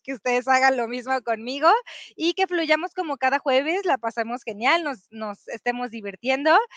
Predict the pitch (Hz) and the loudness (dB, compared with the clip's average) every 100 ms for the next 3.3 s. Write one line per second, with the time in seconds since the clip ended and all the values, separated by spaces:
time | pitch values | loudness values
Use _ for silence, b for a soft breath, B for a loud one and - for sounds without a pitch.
0 | B B - 302 330 349 - _ _ - | B B -6 0 2 0 -2 _ _ -10
1 | - 226 - _ - 202 254 226 175 - | -2 -2 -2 _ -4 4 4 4 -8 -14
2 | 196 240 311 349 330 247 233 233 220 202 | -6 -4 -2 -2 -2 -4 0 2 2 -2
3 | 175 160 | -12 -18